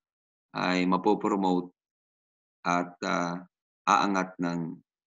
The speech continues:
isang level sa susunod na school year. Kung kaya ang hamon sa atin ay mag-enroll tayo at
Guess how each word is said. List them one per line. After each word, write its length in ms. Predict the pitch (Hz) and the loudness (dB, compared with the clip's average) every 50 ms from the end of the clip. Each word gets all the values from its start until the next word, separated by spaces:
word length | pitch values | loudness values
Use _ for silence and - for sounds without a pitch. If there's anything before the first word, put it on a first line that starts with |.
| _ - | _ -6
isang 320 | 90 87 - - 90 90 90 | -4 -2 0 0 0 -2 0
level 520 | 85 87 87 87 95 92 87 85 82 90 90 - _ _ _ _ | 0 -2 0 0 0 0 2 0 -2 -2 -6 -12 _ _ _ _
sa 160 | - - 98 | -6 -4 -4
susunod 480 | 92 - 95 90 - - 90 82 78 90 | -2 -2 -2 -2 -2 -2 -4 -4 -4 -4
na 120 | 82 80 | -2 -2
school 280 | - - - 131 127 117 | -2 2 2 2 2 4
year. 240 | 98 85 73 71 - _ _ _ _ _ _ _ _ _ _ _ _ _ _ _ _ _ | 2 0 -2 -4 -8 _ _ _ _ _ _ _ _ _ _ _ _ _ _ _ _ _
Kung 160 | - - 90 | -10 -8 -6
kaya 560 | 87 87 92 92 95 95 92 92 92 87 - | -4 -2 0 0 2 2 2 2 0 0 -2
ang 560 | - - 87 87 87 87 87 87 90 92 95 101 | -2 -2 -2 0 0 -2 -2 -4 -4 -6 -2 2
hamon 320 | 104 104 101 98 95 95 | 2 2 4 2 2 0
sa 320 | 95 - - - 92 95 | 0 0 0 0 0 0
atin 320 | 92 - 98 95 95 92 90 | 0 -2 -4 -6 -6 -6 -8
ay 400 | 92 92 90 87 87 87 85 85 | -8 -6 -6 -4 -4 -4 -6 -4
mag-enroll 560 | 87 92 82 80 92 98 101 95 95 95 92 | -4 -4 -4 -4 -4 -4 -4 -4 -4 -2 2
tayo 480 | 120 123 123 127 120 117 117 120 123 - | 2 4 4 4 4 2 2 0 0 0
at 240 | 101 95 92 92 | 0 2 0 0